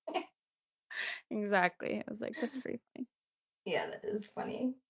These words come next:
Speaker 2: I know we talked about how powerful Nella Larsen's writing style is,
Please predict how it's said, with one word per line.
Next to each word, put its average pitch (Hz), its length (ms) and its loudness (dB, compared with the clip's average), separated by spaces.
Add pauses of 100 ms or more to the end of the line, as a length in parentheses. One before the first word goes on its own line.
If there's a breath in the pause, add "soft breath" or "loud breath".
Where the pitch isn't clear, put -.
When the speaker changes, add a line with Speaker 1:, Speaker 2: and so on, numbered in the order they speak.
(520)
Speaker 2:
I 208 60 12
know 208 180 12
we 240 460 12
talked - 320 10
about 175 260 12
how 175 600 12
powerful 175 840 12
Nella 170 240 12
Larsen's 170 880 10
writing 165 320 12
style - 580 10 (680 soft breath)
is, 156 340 12